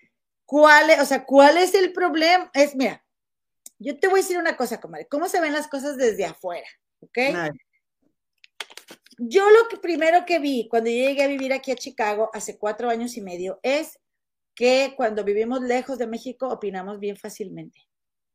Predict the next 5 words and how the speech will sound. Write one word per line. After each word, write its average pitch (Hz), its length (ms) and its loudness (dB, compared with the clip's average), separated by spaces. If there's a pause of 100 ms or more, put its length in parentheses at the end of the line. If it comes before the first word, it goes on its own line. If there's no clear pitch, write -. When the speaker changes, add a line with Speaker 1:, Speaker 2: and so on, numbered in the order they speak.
(320)
Speaker 1:
¿sí? 247 320 -10 (320)
Estaba, 220 340 2
no 269 240 2 (240)
que, 320 580 0 (260)
este, 202 1120 -4